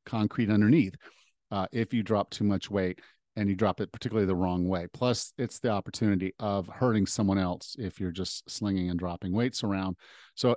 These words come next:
unless you're in an environment like a CrossFit gym where dropping weights and banging and doing all that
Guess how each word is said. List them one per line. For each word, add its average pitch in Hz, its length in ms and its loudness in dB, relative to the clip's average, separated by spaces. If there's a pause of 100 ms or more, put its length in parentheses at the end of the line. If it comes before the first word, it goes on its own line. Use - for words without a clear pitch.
unless 135 400 4
you're 170 140 2
in 139 200 4
an 131 120 4
environment 104 520 0
like 98 160 -10
a 110 40 -20
CrossFit 101 480 -2
gym 90 380 0 (300)
where 107 280 2
dropping 104 500 2
weights 101 440 -2
and 95 140 2
banging 98 420 2
and 95 100 2
doing 95 200 0
all 92 140 0
that - 140 -4